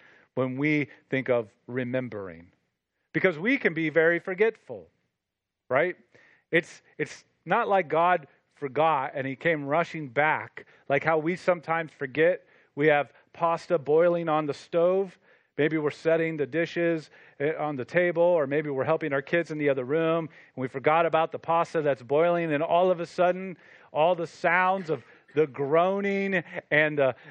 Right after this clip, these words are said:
and the crying out of the pasta comes spilling out all over your stovetop, and you go rushing back 'cause you forgot. That's not God. We're not pasta.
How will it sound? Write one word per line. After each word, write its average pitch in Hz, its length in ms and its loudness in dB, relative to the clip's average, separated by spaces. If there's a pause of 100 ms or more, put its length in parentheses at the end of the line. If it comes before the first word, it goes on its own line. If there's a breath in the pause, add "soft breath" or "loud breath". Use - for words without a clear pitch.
and 139 140 -2
the 147 80 0
crying 190 420 2
out 202 180 2
of 156 120 -4
the 151 80 -2
pasta 180 420 0
comes 156 260 -2
spilling 190 540 0
out 180 300 0
all 180 240 2
over 180 180 2
your 160 160 -2
stovetop, 190 840 0 (360 loud breath)
and 143 100 -8
you 156 60 -6
go 143 120 2
rushing 175 520 0
back 180 300 0
'cause 139 160 -10
you 135 80 -14
forgot. 165 480 -2
That's 190 280 -2
not 180 300 -2
God. 143 480 -2 (1120)
We're 196 140 2
not 240 240 0
pasta. 175 720 -2